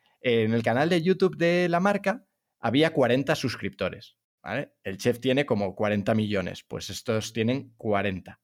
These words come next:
¿vale? Y lo, las visualizaciones del chef eran de millones por cada vídeo. Estos tienen, no llegan a doscientas views. Entonces, joder, joder, vamos a, ¿por qué no aprovechamos, queridas marcas?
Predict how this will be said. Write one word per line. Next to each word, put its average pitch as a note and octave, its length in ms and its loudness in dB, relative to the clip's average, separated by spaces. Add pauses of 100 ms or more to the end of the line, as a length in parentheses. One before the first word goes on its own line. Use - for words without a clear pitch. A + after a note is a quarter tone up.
(280)
¿vale? B2 260 -6 (460)
Y A2 500 2
lo, A#2 260 4
las A#2+ 240 0
visualizaciones A#2 680 2
del C#3+ 140 2
chef E3+ 280 0
eran C3 200 2
de A#2 100 2
millones D3+ 600 2
por A2+ 200 2
cada G#2 360 0
vídeo. G2+ 440 -2 (120)
Estos A#2 420 -4
tienen, C#3+ 400 0
no A#2 140 0
llegan C3 240 2
a C3 80 2
doscientas G#2+ 640 0
views. - 360 -10 (200)
Entonces, A2+ 320 2
joder, D#3 260 4 (280)
joder, D3+ 300 -2
vamos E3+ 280 0
a, - 100 -14
¿por C#3+ 140 -2
qué F#3+ 100 -4
no F#3+ 80 2
aprovechamos, C#3+ 1000 -2
queridas A#2 380 -2
marcas? C#3 480 -4